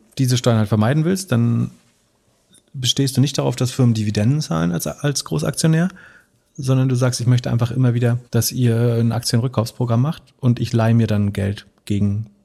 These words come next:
gegen die Aktie. Das heißt, ich mache einen Effektenkredit, da kriege ich irgendwie zu einem vernünftigen Zinssatz Geld und kann davon leben und hab negative Steuern oder hab Kosten sogar statt Gewinne. Ähm,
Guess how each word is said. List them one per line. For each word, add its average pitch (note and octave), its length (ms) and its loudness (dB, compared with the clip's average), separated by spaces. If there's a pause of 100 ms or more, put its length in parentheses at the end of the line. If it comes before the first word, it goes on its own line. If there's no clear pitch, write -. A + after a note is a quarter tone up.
(240)
gegen G2+ 200 -2
die F2+ 100 -4
Aktie. - 320 -8 (260)
Das G#2+ 120 -4
heißt, A2+ 200 2
ich A#2+ 80 0
mache A#2 180 0
einen B2+ 120 -2
Effektenkredit, C#3+ 680 -4 (720)
da A#2 80 -2
kriege - 160 -2
ich A#2 120 -2
irgendwie A#2 220 -2
zu - 100 0
einem A2 100 2
vernünftigen A2+ 580 0
Zinssatz A#2 600 -2 (200)
Geld B2+ 340 -2 (200)
und A2 200 0
kann G#2+ 160 0
davon G#2+ 320 0
leben G#2+ 300 0
und G2+ 140 -2
hab G2+ 100 -2 (640)
negative G#2+ 560 0
Steuern F#2+ 340 -6
oder G#2 120 -2
hab G2 120 -4
Kosten G#2 380 -2
sogar G2+ 240 -6
statt - 320 -8 (420)
Gewinne. A2+ 320 0 (1300)
Ähm, G2+ 460 0